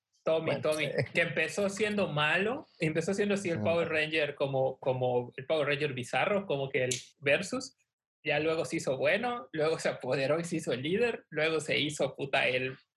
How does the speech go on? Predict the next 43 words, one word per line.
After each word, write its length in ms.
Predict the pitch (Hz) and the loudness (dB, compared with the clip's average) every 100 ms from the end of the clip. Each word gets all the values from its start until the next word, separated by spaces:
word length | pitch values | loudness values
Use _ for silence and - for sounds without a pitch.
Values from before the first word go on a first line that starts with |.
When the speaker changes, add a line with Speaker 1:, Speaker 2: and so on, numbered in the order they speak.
| _ | _
Speaker 1:
Super 360 | - 147 143 139 | -4 -2 0 0
Saiyajin 560 | 139 139 131 139 160 | 0 2 2 0 0
de 80 | 160 | 0
los 180 | 139 127 | 0 0
Power 260 | 147 147 135 | 2 2 2
Rangers, 640 | 135 202 226 233 - - _ - - _ _ _ - | 0 0 0 -2 -6 -16 _ -20 -20 _ _ _ -6
pero, 300 | - - 147 | -2 2 2
Speaker 3:
Hasta 180 | 143 127 | 2 2
la 140 | 123 | 0
Speaker 1:
pero 140 | 147 127 | 2 0
Speaker 3:
fecha 160 | 165 | 0
sigue 240 | 135 135 143 | 0 0 2
saliendo, 440 | 117 104 110 127 | 2 2 2 2
güey, 200 | 110 101 | 2 2
en 80 | 98 | 2
la 100 | 95 | 0
serie. 300 | - 104 110 | 2 0 2
Speaker 1:
sigue 240 | - 208 | 2 2
saliendo, 640 | 202 175 156 165 170 165 - | 2 -2 0 0 0 -2 -2
ese 240 | 190 196 | -2 0
güey 240 | 208 180 180 | 0 2 2
Speaker 2:
Madre 400 | 156 123 135 123 | 2 4 2 2
Speaker 1:
siguió. 140 | 120 127 | 2 2
Speaker 2:
mía. 280 | 123 117 - - - - - _ - _ _ | 2 0 -2 -20 -20 -20 -20 _ -20 _ _
Speaker 1:
No, 420 | 156 165 185 190 - _ - | -2 2 2 0 -4 _ -2
y 140 | 160 | 2
es 140 | 185 | 2
un 140 | 240 262 | 0 0
peleador 460 | 196 147 143 160 | 2 4 4 2
de 80 | 170 | 2
la 120 | 147 | 2
U 140 | 135 160 | 2 2
F 220 | 160 127 | 0 -2
C, 200 | - 151 | 0 0
o 60 | 151 | 2
sea, 220 | 165 156 | 2 0
está, 480 | 147 160 170 190 196 | 0 0 2 2 0
está 500 | 196 175 185 220 - | 0 0 2 0 -2
cabrón 440 | - 139 147 156 | 0 2 2 2
ese 160 | 170 143 | 0 0
güey. 220 | 143 147 | 2 2
Speaker 3:
Está 140 | 143 | 0
cabrón. 400 | 113 95 95 92 | 0 0 0 -2